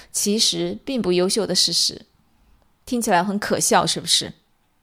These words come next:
但是在我的案例当中，我对自己的认知，也就是我认为我是谁这个 being，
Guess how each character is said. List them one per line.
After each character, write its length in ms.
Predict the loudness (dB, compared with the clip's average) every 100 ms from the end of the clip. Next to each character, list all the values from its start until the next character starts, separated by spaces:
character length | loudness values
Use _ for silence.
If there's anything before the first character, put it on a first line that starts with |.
| _ _ _ _ -20 -20 _ _
但 180 | 2 4
是 140 | 2
在 100 | 2
我 140 | 2 2
的 80 | 2
案 180 | 2
例 100 | 2
当 280 | 2 0 0
中， 280 | -2 -2 -4 -4
我 100 | -2
对 200 | -2 -2
自 200 | -4 -4
己 140 | -4
的 100 | 0
认 240 | 2 2 2
知， 280 | 0 0 -4 -12 -12
也 120 | -4 0
就 200 | 2 2
是 160 | 2
我 220 | 2 0 0
认 320 | 0 2 0
为 260 | 0 -2 -4
我 180 | -4 2
是 240 | 2 2
谁 400 | -2 -2 -2 -6
这 160 | -4 -4
个 140 | -4 -8 -2
being， 380 | 0 0 -4